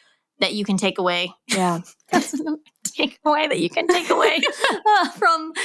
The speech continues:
Speaker 1: today's show. All right. Bye. Whatever.
Speaker 2: Yes. <laughs> In conclusion, just to wrap
Speaker 1: <laughs>
Speaker 2: up,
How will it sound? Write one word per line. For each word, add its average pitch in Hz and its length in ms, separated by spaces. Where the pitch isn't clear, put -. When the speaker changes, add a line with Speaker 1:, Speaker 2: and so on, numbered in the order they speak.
Speaker 1:
today's 311 280
show. 247 280
All 320 100
right. 269 240
Bye. 311 400
Whatever. 330 200
Speaker 2:
Yes. 285 680
<laughs> - 40
In 277 400
conclusion, 262 960
just 269 220
to 302 80
wrap 214 240
Speaker 1:
<laughs> - 40
Speaker 2:
up, 196 160